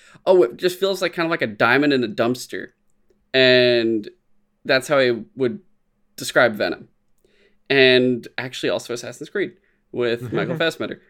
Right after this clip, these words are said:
Speaker 1: But actually, no.
Speaker 2: Should
Speaker 1: actually,
Speaker 2: I ever actually watch that movie?
Speaker 1: The fla-, the, the history stuff is actually really good. They should have just made that a movie. And then all the
Speaker 2: Hmm.
Speaker 1: modern day stuff is fucking garbage.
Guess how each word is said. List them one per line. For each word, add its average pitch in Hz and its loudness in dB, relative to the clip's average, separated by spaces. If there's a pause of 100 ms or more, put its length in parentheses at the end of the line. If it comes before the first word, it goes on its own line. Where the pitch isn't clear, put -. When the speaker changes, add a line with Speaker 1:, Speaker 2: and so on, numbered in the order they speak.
(300)
Speaker 1:
But 135 2 (200)
actually, 185 -8
no. 123 -2
Speaker 2:
Should 95 -8 (140)
Speaker 1:
actually, 127 -4
Speaker 2:
I 214 -2
ever 143 -2
actually 120 -4
watch 101 -10
that 98 -16
movie? 98 -14 (360)
Speaker 1:
The 151 2
fla-, 156 0
the, 139 -2
the 120 -2
history 165 -4
stuff 127 -4
is 123 -4
actually 113 -2
really 110 -4
good. 110 -6 (120)
They 123 -4
should - -6
have 110 -4
just 120 -6
made 110 -2
that 104 -2
a 107 -10
movie. 104 -8 (400)
And 117 0
then 117 2
all 117 0
the 117 -2
Speaker 2:
Hmm. 113 -4
Speaker 1:
modern 110 -4
day 104 -6
stuff 101 -10
is 95 -20
fucking - -14
garbage. - -20